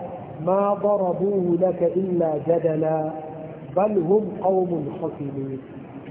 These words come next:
Babu abin da yasa suke bugo maka wannan misalai, misalai, misalai, wanda suke kirkiro shi daga kawunansu, إلا جدلا، kawai jidali suke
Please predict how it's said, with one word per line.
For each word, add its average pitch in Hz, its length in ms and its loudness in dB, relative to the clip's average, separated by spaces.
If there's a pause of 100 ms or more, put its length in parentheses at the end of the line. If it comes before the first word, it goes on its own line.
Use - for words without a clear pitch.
(720)
Babu 226 280 4
abin 208 360 0
da 190 60 6
yasa 185 380 2
suke 190 240 -2
bugo 180 400 2
maka 196 260 0
wannan 185 520 0
misalai, 156 600 0
misalai, 170 680 0
misalai, 160 560 0 (760)
wanda 214 320 4
suke 208 360 2
kirkiro 214 680 2
shi 190 80 0
daga 170 320 2
kawunansu, 202 840 2 (2000)
إلا 196 440 2
جدلا، 147 800 0
kawai 220 220 2
jidali 180 500 0
suke 156 380 -4